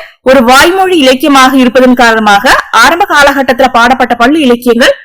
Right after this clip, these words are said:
அ, ஒரு சில வந்து ஒரு நமக்கு, அ, கிடைக்கவில்லை. பள்ளி இலக்கியம் அறிமுகம். ஆ, பாட்டியல் நூல்கள் பள்ளியின் இலக்கணத்தை வரையறுப்பது ஒரு சிலவே.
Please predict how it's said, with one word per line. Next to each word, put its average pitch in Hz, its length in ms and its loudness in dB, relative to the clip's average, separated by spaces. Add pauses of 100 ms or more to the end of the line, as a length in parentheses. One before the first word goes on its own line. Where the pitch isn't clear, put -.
(360)
அ, 262 60 4
ஒரு 381 240 2
சில 359 180 0
வந்து 302 300 2
ஒரு 254 200 2
நமக்கு, 254 420 0 (420)
அ, - 100 -4 (260)
கிடைக்கவில்லை. 262 640 0 (1500)
பள்ளி 294 240 0
இலக்கியம் 247 300 0
அறிமுகம். 220 580 0 (760)
ஆ, 214 160 -2
பாட்டியல் 381 640 0
நூல்கள் 269 720 0
பள்ளியின் 403 420 2
இலக்கணத்தை 269 720 0 (160)
வரையறுப்பது 285 760 0
ஒரு 277 240 2
சிலவே. 240 380 0